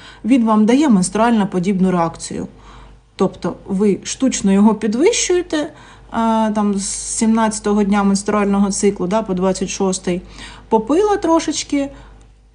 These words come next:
кинула, і на відміну препарата буде, е,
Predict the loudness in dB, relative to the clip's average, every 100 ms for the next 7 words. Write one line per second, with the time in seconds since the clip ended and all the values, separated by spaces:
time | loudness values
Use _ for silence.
0 | _ 0 2 4 2 0 -4 -2 2 4
1 | 4 2 2 4 4 4 0 0 0 2
2 | 0 -2 -6 -8 -2 0 0 0 0 -2